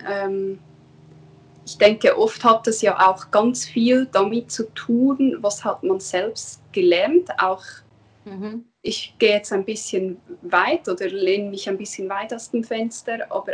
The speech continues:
Speaker 1: auch, was hat diese Person erlebt in seiner Kindheit, wie ist
Speaker 2: Mhm.
Speaker 1: er erzogen worden oder sie, spielt ja keine Rolle, es gibt ja auch <laughs> Frauen, die so sind.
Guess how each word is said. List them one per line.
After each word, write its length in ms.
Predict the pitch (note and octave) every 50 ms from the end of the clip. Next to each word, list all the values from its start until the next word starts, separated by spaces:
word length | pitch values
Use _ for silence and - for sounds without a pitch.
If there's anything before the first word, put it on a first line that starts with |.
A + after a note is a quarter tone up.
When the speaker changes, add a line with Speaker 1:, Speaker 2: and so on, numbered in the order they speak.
| - -
Speaker 1:
auch, 220 | F#3+ F#3+ F#3 - - -
was 280 | G3 G3 - - -
hat 160 | - G3 G3 - _ _ _ _ _ _ _ -
diese 280 | A#3 B3 B3+ - A#3+
Person 840 | A3 - - G3+ G3 - A3+ G#3 G#3 A3 A3 A3 A3 A3 A3 - - - -
erlebt 520 | - G3 G3+ G#3 G#3+ A3 A3 A3 - -
in 140 | - G3+ G3
seiner 420 | - - F3 E3+ G3 A3 A#3+ B3+
Kindheit, 680 | B3+ - - - C4+ C4+ C#4 - - C#4 C#4 C#4+ D4 C#4+ - A3
wie 220 | G#3 G#3+ A3 -
ist 160 | - - G3+
Speaker 2:
Mhm. 60 | G3+
Speaker 1:
er 280 | F#3+ - - G#3+ - -
erzogen 640 | - B3 B3 - - - B3+ C4 C4+ - C#4 C4+ C4
worden 440 | C4 C4+ C#4 C#4+ - - D4+ D4 C#4
oder 200 | F#3 G3 - F#3+
sie, 440 | - - - A3 A3+ B3 E4 G4+ -
spielt 320 | - - - G#3+ G3 G3 -
ja 60 | F#3+
keine 340 | - - G#3 G3 A3 A#3+ A#3
Rolle, 200 | B3 B3 C4 C#4
es 140 | C4+ - -
gibt 240 | - G3 - _ -
ja 160 | - - F#3
auch 240 | - - - - -
<laughs> 0 |
Frauen, 540 | - - - A#3 - - - - - D4 C#4
die 140 | - B3 B3+
so 220 | B3 - A#3+ B3+
sind. 440 | C4 - C#4 C#4 D4+ D#4 - -